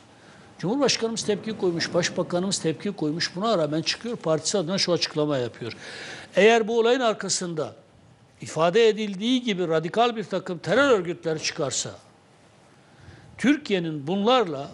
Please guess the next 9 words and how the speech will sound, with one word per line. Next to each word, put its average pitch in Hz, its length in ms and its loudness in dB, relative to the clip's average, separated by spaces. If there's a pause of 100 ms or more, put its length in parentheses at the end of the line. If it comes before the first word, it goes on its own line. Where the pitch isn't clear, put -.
(100)
bu 262 180 6
hükümet 190 500 2
döneminde 175 480 -2
kurduğu 175 480 0
ilişkilerin 180 580 -2
tekrar 220 440 0
sorgulanabileceği 180 1080 0
bir 196 220 2
döneme 175 440 2